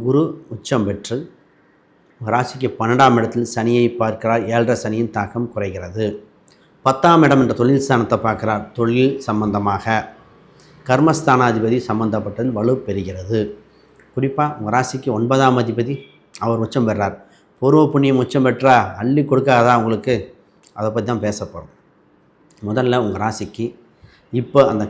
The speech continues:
கேது அப்படின்னு ஒரு கிரகம் அஞ்சாம் இடத்துல இருந்து தொந்தரவு பண்ணிட்டு இருக்கு. இது என்னென்ன சிந்தனைகள், மைண்ட் கண்ட்ரோல், கொஞ்சம் ஆன்மீக சிந்தனைகள், கொஞ்சம் வேணுமா வேண்டாமா, இந்த விரக்தி மனப்பான்மை, இது அத்தனையும்.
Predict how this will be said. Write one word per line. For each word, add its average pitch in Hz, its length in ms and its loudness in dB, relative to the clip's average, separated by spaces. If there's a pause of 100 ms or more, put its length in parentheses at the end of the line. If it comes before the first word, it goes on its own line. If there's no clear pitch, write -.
(140)
கேது 135 540 6 (600)
அப்படின்னு 110 360 -2
ஒரு 104 200 0
கிரகம் 110 320 0
அஞ்சாம் 117 440 4
இடத்துல 110 140 -2
இருந்து 107 280 -4
தொந்தரவு 113 340 0
பண்ணிட்டு 104 260 -4
இருக்கு. 92 280 -14 (460)
இது 147 120 4
என்னென்ன 165 200 6
சிந்தனைகள், 135 540 6
மைண்ட் 123 340 4
கண்ட்ரோல், 120 600 4 (480)
கொஞ்சம் 127 300 4
ஆன்மீக 135 380 6
சிந்தனைகள், 120 520 0
கொஞ்சம் 131 480 2 (180)
வேணுமா 120 420 2
வேண்டாமா, 113 420 0
இந்த 113 200 -2
விரக்தி 120 240 -4
மனப்பான்மை, 107 480 -4
இது 104 120 -8
அத்தனையும். 107 380 -10